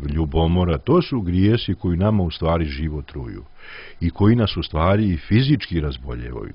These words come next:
To je vrlo bitna ta veza da znamo i da ju uočimo. Sve ono što je negativ, uzmite čovjeka koji mrzi.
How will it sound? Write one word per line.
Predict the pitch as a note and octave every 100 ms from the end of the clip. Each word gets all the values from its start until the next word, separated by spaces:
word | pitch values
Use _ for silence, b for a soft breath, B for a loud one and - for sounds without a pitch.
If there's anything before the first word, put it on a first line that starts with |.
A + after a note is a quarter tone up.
| -
To | G#2
je | A2+
vrlo | G2+ F3 C#3+
bitna | F#2+ C#3 A#2 F#2
ta | G2 F2
veza | D2+ A#2+ G#2 F2+
da | D#2+
znamo | D2+ D2+ E2+ A2+
i | A2+
da | F#2+
ju | F2
uočimo. | C3 D#3+ F2+ D#2+ C2+ C2 B B B B -
Sve | - A2 F3+
ono | D#3+ A#2
što | -
je | F2
negativ, | E2 G2 A#2 G#2 F2+
uzmite | F2 A2+ C#3
čovjeka | C3+ D3 D#3 D#3+
koji | C#3 C3 A#2+
mrzi. | G#2+ F#2+ C#2+ A#1+